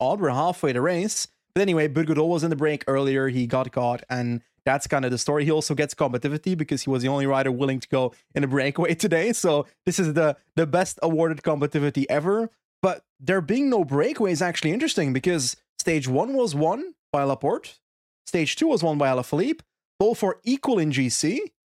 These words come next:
and we're going towards an intermediate sprint now where Alaphilippe can take the yellow jersey, which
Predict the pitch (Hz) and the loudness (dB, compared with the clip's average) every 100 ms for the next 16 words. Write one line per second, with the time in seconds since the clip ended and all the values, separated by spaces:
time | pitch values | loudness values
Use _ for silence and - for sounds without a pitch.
0 | _ _ _ 180 220 220 220 190 190 165 | _ _ _ 0 2 2 0 0 0 2
1 | 165 160 151 147 233 302 220 - 143 135 | 0 0 0 2 2 0 -2 -2 -4 -2
2 | 135 196 175 175 170 - 170 269 233 190 | 0 0 0 0 -2 0 -2 0 -2 0
3 | 175 160 147 143 147 220 240 165 277 - | 0 2 2 2 0 0 0 0 -2 -6
4 | _ _ - 190 202 - - | _ _ -2 0 0 -2 -4